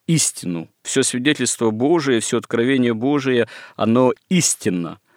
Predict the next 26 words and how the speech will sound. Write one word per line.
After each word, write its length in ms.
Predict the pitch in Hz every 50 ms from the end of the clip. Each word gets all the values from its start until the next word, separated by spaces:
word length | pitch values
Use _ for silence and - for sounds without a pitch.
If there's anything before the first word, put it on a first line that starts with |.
| _ _ _
А 120 | - - 101
то, 160 | - 131 131
что 220 | - - - 135
мы 420 | 131 139 143 143 135 123 117 110 104
порой 440 | - - 117 117 131 131 127 120 113
и 260 | 110 107 110 110 110
не 360 | 110 113 117 117 117 110 107 104
в 60 | -
состоянии 1000 | - 113 113 - - 127 123 123 135 131 127 120 117 113 110 104 104 101 98 101 _
осознать 880 | - 113 110 - - 117 117 110 117 120 123 120 113 101 - - - - - -
всю 460 | - - - - 131 123 107 98 - _ -
полноту 680 | - 120 120 120 120 123 120 - - 185 202 226 220 - _ _ _ _ _
являемой 760 | - 98 104 110 113 117 117 117 113 104 98 95 95 95 95 92
правды 480 | - - 110 107 98 87 85 90 95
Божией, 640 | 95 98 110 110 107 95 - 90 90 85 85 78 - - - - - _
или 200 | - 104 101 107 110
нас 360 | 117 120 113 - - - - -
может 320 | 92 104 120 117 110 107
что-то 300 | - - 131 117 - 110
смущать 760 | - - - 117 110 107 - - - 165 170 - - - - - - _ _ -
из-за 600 | - 104 92 90 - 98 104 104 101 98 95 87
нашей 360 | 98 110 104 101 - 98 90
же 160 | 87 92 98
немощи, 500 | 107 110 117 110 101 92 87 - - -
недопонимания 1040 | 92 92 90 95 92 - - 101 101 104 110 107 107 107 98 92 90 87 85 85 85 87
именно, 500 | 90 92 90 90 90 92 90 85 85